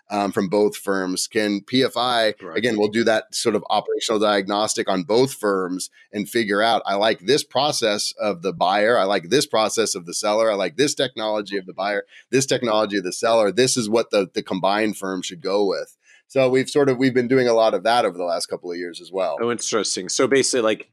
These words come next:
Speaker 2: acquisition integration
Speaker 1: Yes.
Speaker 2: consulting.
Speaker 1: Yes,
Speaker 2: Like, that
Speaker 1: exactly.
Speaker 2: sounds like a mouthful, even as I'm saying that out loud.
Speaker 1: Yeah.
Speaker 2: Like, I guess that's, that's what it is. Like, you acquired, you actually have to integrate them in.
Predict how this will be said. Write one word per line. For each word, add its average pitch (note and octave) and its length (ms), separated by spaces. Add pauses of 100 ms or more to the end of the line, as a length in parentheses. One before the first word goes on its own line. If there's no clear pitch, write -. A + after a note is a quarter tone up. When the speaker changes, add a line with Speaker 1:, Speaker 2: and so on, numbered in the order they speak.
Speaker 2:
acquisition G#2+ 920
integration F2 960 (240)
Speaker 1:
Yes. F2+ 240
Speaker 2:
consulting. D2 720 (440)
Speaker 1:
Yes, - 420
Speaker 2:
Like, F#2 140
that G#2 80
Speaker 1:
exactly. A2 240
Speaker 2:
sounds B2 200
like G2+ 140
a F#2 60
mouthful, F2+ 560
even E2 180
as E2+ 120
I'm F2 120
saying F#2 240
that F2 100
out F2 140
loud. F2+ 260
Speaker 1:
Yeah. F3+ 140
Speaker 2:
Like, F2 220
I E2 60
guess E2 200
that's, - 360 (220)
that's A2 300
what A#2+ 120
it A2+ 80
is. F2+ 260
Like, G2+ 280
you B2 200
acquired, G#2 600 (460)
you G2+ 120
actually G#2+ 280
have G#2+ 140
to - 120
integrate G#2 340
them G#2 120
in. F2 360